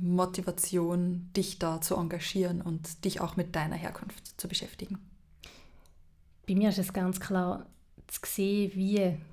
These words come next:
Speaker 2: das einem da auf dem Weg eben auch bestärkt und wie es einem auch in einer Form entwickelt, dass man sich mit dem auseinandersetzt. Ich glaube, Fragen stellen ist per se nicht schlecht.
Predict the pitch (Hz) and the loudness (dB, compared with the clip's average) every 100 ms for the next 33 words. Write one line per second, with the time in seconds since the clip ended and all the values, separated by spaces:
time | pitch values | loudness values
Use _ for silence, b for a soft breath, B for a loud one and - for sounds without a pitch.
0 | - - 185 185 185 185 180 185 - 185 | -6 -2 2 2 2 2 2 0 0 2
1 | 180 175 180 190 190 180 180 - - 185 | 4 2 0 -2 0 0 -2 -2 -2 2
2 | 180 180 - 190 185 196 185 180 185 185 | 2 0 -4 -2 0 0 -2 -2 -2 -2
3 | 180 190 - - - 208 190 185 190 - | -4 -6 -8 -12 -2 2 4 2 -2 -8
4 | - - 180 180 175 202 202 - 202 185 | -10 -2 2 4 2 0 -4 -2 -4 -4
5 | - - 311 285 240 180 185 196 190 190 | -8 -12 -14 -10 -4 0 0 0 0 4
6 | 190 190 185 185 180 185 190 170 - - | 6 6 6 2 0 0 0 -2 -4 -2
7 | 190 180 180 - 185 196 - 202 180 175 | 0 2 0 2 2 2 0 2 2 2
8 | - - - 185 175 180 175 180 - 185 | -2 -6 -2 -2 0 2 2 0 0 -2
9 | 151 - | -4 -8